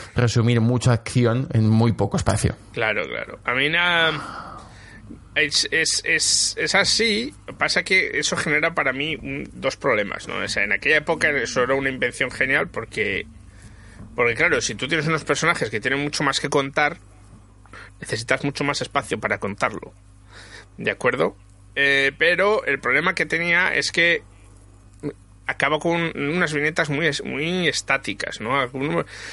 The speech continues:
Speaker 2: problema que tiene es que hay muy poca acción en sus viñetas, ¿no? Muchas veces. Hay acción, hay movimiento, pero es un mínimo. También me imagino por, por cómo era, cómo se hacía y por cómo se coloreaba y cómo era capaz uno de,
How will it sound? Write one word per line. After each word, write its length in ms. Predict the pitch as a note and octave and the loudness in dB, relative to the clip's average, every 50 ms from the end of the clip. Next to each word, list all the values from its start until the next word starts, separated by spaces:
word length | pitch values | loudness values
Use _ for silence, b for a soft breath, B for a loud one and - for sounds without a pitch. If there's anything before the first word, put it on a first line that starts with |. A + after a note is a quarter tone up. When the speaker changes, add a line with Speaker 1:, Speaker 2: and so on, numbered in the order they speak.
| B B B | B B B
Speaker 2:
problema 260 | - A#2+ C#3 E3+ F#3 | 0 2 2 2 2
que 100 | E3+ E3 | 2 2
tiene 200 | D#3+ F3+ F3 F3+ | 2 2 2 2
es 80 | F3 - | 2 2
que 100 | - D#3 | 2 2
hay 60 | D3 | 2
muy 80 | D#3+ E3+ | 0 0
poca 260 | - - E3+ - E3 | 0 0 2 2 2
acción 400 | C#3+ - - - D#3 D#3+ E3 C#3+ | 0 0 -2 -2 0 2 2 2
en 120 | A2+ G#2+ | 0 -2
sus 240 | - - - A2 - | -4 -4 -6 -8 -6
viñetas, 640 | - A2 G2+ G2+ G2+ F#2 - - - A#2 - - - - | -6 -6 -6 -4 -6 -6 -6 -8 -10 -8 -8 -8 -8 -6
¿no? 220 | - - F3 - - - - B B B B B B B - | -6 -6 -6 -6 -8 -16 -20 B B B B B B B -6
Muchas 400 | C3 C#3 C3+ - - A#2 G#2 - | -2 -2 0 2 2 0 0 0
veces. 480 | - G2+ G#2+ - - - - - - - b b b b b | -2 -4 -4 -4 -8 -8 -8 -8 -10 -10 b b b b b
Hay 340 | - - E3 F3+ E3 F#3+ A#3 | -2 0 2 2 2 2 0
acción, 520 | A#3 F#3+ - - - B2 B2 - - G#3 - - - | -4 -6 -8 -6 -4 -2 -2 -2 -2 -6 -8 -10 -6
hay 180 | - A#2+ A#2 A#2 | -2 0 0 2
movimiento, 800 | C3+ D3 C#3 C#3 D3 D3 C#3+ D#3 F3+ G3 F#3+ - - A2+ A#2 A2 - | 2 2 2 2 0 0 0 0 0 0 0 0 2 2 2 2 0
pero 260 | C3+ A2+ A2 A2+ A#2+ | -2 0 0 0 0
es 140 | C3 - - | 0 0 0
un 320 | F#3 C#3+ A#2+ B2 B2+ B2+ | -2 -2 -2 -4 -2 0
mínimo. 500 | D3+ F3+ F3 C#3+ B2+ C3 C#3+ E3 G#3 G#3+ | 0 0 2 0 0 0 0 -2 -2 -4
También 320 | - - A#2+ A2+ C#3 E3 | -4 -6 -2 -2 0 0
me 60 | F3+ F#3 | 0 2
imagino 400 | F#3+ E3+ - - E3 F3 F#3+ F3 | 2 0 0 0 -2 -2 -2 -2
por, 180 | - B2 A#2 - | -2 -2 -4 -2
por 180 | - A#2 A2+ - | -6 -6 -4 -4
cómo 260 | - B2+ D3 D#3 E3 | -4 -2 -2 0 0
era, 320 | E3 D3+ D3 C#3+ C#3 A#2+ G#2+ - - - - - - - - | 2 2 2 2 0 0 -4 -8 -16 -20 -20 -20 -20 -16 -8
cómo 160 | - B2+ C3 C#3+ | -6 -4 -4 -2
se 120 | - C#3 | -2 -2
hacía 400 | D3 - - D#3 D#3+ D3+ C#3+ C#3+ | -4 -2 0 2 4 4 4 4
y 40 | C#3 | 2
por 160 | C#3 - A#2+ | 0 -2 -6
cómo 180 | A#2 B2 A#2 B2+ | -6 -4 -6 -6
se 100 | - D3+ | -6 -4
coloreaba 600 | - C3+ C3 B2+ B2+ B2 B2+ D3+ E3 D#3 C#3+ C#3 | -2 0 0 2 2 2 2 2 2 2 0 0
y 40 | B2+ | -2
cómo 220 | - A#2+ A#2+ B2+ | -2 -4 -2 0
era 140 | C3+ C3+ B2+ | 0 0 0
capaz 320 | A2 A#2+ - - B2+ A#2+ - | 0 -4 -2 0 -2 0 0
uno 200 | C#3 C3+ B2+ B2 | -2 -2 0 0
de, 220 | A#2+ A#2+ A#2+ A#2+ | 0 0 0 -2